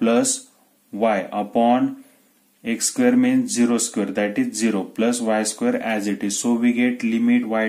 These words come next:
tending to zero, y upon y square. Uh, sorry, zero into anything is zero. So we get here totally zero. Denominator ला काय असेल? वाय square. Zero upon anything is zero. So, so we get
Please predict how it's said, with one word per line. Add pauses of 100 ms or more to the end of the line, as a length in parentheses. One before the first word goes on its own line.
(120)
tending
to
zero, (140)
y (180)
upon
y (100)
square. (920)
Uh, (120)
sorry, (300)
zero
into (120)
anything
is
zero.
So
we
get
here (640)
totally (120)
zero. (500)
Denominator
ला
काय
असेल?
वाय
square. (140)
Zero
upon (100)
anything (100)
is (520)
zero. (120)
So, (520)
so
we
get